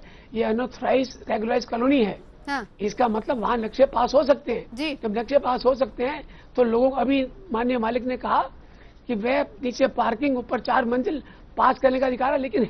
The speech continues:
Speaker 1: है, but उसमें एफआईआर तय है, सौ गज का प्लाट है तो आपको नब्बे परसेंट मिलेगा, दो सौ
Speaker 2: वही
Speaker 1: गज का प्लाट
Speaker 2: बात
Speaker 1: है
Speaker 2: मैंने
Speaker 1: तो
Speaker 2: उनसे कही।
Speaker 1: पचहत्तर परसेंट बनेगा।
Speaker 2: सुभाष जी, यही बात मैंने उनसे कही कि उससे पहले आपको कम से कम क्लैरि-,
Speaker 1: इसीलिए,
Speaker 2: क्लैरिटी
Speaker 1: इसीलिए
Speaker 2: लेनी होगी
Speaker 1: वो
Speaker 2: कि आपने
Speaker 1: सत्य
Speaker 2: ली या
Speaker 1: झूठ
Speaker 2: नहीं
Speaker 1: है,
Speaker 2: ली।
Speaker 1: इसका
Speaker 2: सुभाष जी,
Speaker 1: फैसला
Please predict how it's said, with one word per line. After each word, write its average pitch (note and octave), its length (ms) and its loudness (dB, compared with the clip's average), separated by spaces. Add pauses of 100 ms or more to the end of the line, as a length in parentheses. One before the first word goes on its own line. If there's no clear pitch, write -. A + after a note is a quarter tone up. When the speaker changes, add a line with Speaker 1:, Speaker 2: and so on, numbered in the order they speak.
Speaker 1:
है, F3+ 260 -2 (420)
but B3+ 180 4
उसमें C4 300 0
एफआईआर C#4 440 2
तय D4 140 0
है, A#3+ 280 2 (420)
सौ C4+ 260 6
गज C#4 160 4
का C#4+ 120 2
प्लाट A#3 360 -2
है D4 120 2 (400)
तो C4 60 4
आपको B3 220 2
नब्बे C4 300 2
परसेंट C4+ 300 0
मिलेगा, A3 340 -4
दो A3 180 0
सौ D#4+ 60 4
Speaker 2:
वही C#4 100 4
Speaker 1:
गज D4 60 2
का A4 220 4
प्लाट A#4 120 4
Speaker 2:
बात A#4 100 4
Speaker 1:
है G#4+ 80 -2
Speaker 2:
मैंने A4 160 -4
Speaker 1:
तो A4 60 -4
Speaker 2:
उनसे G#4+ 160 -4
कही। B3+ 140 -2
Speaker 1:
पचहत्तर D#4 300 2
परसेंट C#4+ 340 2
बनेगा। D4+ 160 0
Speaker 2:
सुभाष D#4+ 280 2
जी, A4+ 80 -8
यही G#4 240 -4
बात G#4 240 0
मैंने G4+ 140 -8
उनसे G4 240 -8
कही F4+ 260 -4
कि G4+ 100 -10
उससे F#4 180 -8
पहले E4 320 -4
आपको F#4 340 -2
कम D4 200 -6
से F#4 180 -6
कम F#4 240 -8
क्लैरि-, D#4 340 -6
Speaker 1:
इसीलिए, C#4+ 720 2
Speaker 2:
क्लैरिटी C#4+ 200 2
Speaker 1:
इसीलिए D#4 340 4
Speaker 2:
लेनी E4 240 4
होगी C4+ 180 -2
Speaker 1:
वो B3+ 100 4
Speaker 2:
कि D4 80 -2
आपने E4+ 320 -2
Speaker 1:
सत्य D#4 140 -2
Speaker 2:
ली F#4+ 100 -4
या G4 60 -4
Speaker 1:
झूठ F#4 100 -2
Speaker 2:
नहीं G4 100 -4
Speaker 1:
है, F4+ 120 -2
Speaker 2:
ली। - 20 -2
Speaker 1:
इसका - 460 -12
Speaker 2:
सुभाष G4+ 220 2
जी, A4 160 -2
Speaker 1:
फैसला C#4 360 -10